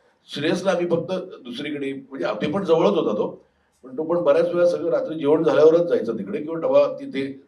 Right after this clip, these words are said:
जायचा इथून. पण, अ, तो जो एक एलिमेंट होता त्याच्यात, आणि, अ, ते हाईटवर होतं, ते एक फक्त जरासं त्याच्यात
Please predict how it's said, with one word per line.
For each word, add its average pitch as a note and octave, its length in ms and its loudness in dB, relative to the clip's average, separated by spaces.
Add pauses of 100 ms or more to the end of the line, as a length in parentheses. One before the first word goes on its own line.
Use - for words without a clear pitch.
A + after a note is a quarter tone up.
जायचा A2 260 -4
इथून. G2+ 300 -8 (460)
पण, E3+ 340 -2
अ, D#3+ 80 -2 (1000)
तो F#3+ 140 -4
जो G#3 80 0
एक G3+ 280 -6
एलिमेंट D#3+ 340 -6
होता A#2+ 240 -4
त्याच्यात, F#2 320 -10
आणि, G#3+ 340 -8 (180)
अ, B2+ 340 -12 (320)
ते F3 40 -6
हाईटवर B2 440 -4
होतं, - 220 -8 (760)
ते C#3 40 -16
एक E3+ 220 -6
फक्त D3 220 -8
जरासं C3+ 400 -8
त्याच्यात A#2+ 220 -14